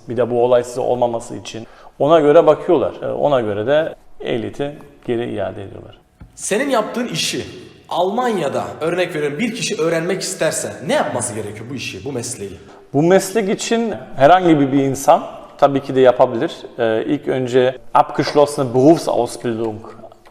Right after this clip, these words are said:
Speaker 1: diyorlar. Yani ilk önce bir eğitim görmesi lazım. İşte bir şirkette stajlık görmesi lazım. Veya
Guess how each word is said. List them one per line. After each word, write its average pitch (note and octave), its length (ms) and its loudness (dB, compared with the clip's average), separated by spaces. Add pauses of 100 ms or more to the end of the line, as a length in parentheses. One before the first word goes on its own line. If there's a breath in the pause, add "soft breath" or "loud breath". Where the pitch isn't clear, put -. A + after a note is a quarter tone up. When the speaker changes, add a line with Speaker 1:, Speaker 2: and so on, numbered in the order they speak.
(200)
Speaker 1:
diyorlar. G#2 320 0
Yani A2 200 2
ilk C3 240 -2
önce A#2 280 -4
bir A#2 160 -6
eğitim C3+ 360 0
görmesi A2+ 460 -2
lazım. G2 360 -4 (240)
İşte G#2 260 -12
bir G2+ 60 -16
şirkette G2 800 -10 (180 loud breath)
stajlık B2 640 2
görmesi A2 500 -4
lazım. G#2+ 360 0 (520 loud breath)
Veya D#3+ 540 8